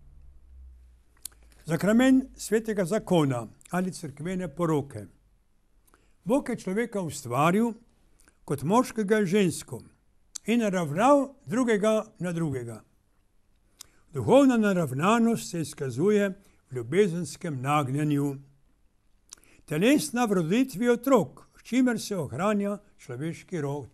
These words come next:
po Božji volji. Jezus se pridruži moškemu in ženski, ki v medsebojni ljubezni ustvarita novo družino.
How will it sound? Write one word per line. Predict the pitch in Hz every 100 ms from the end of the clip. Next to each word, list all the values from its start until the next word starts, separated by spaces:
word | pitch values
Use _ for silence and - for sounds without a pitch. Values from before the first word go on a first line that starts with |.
| _ _
po | - 151
Božji | 156 175 160
volji. | 143 127 131 127 120 _ _ _ _ _ _ _ _ _ - _ _ _
Jezus | 180 269 262 -
se | 226
pridruži | 220 202 160 196 233 156 175
moškemu | 175 202 - 170 151 135
in |
ženski, | 120 175 233 - - 233 214 - - - -
ki | 131
v |
medsebojni | 135 151 - 120 131 190 202
ljubezni | 170 135 127 170 185 185 208 202 - - _ -
ustvarita | 113 - 117 170 180 143 151
novo | 135 143 147 147
družino. | 147 147 117 135 135 131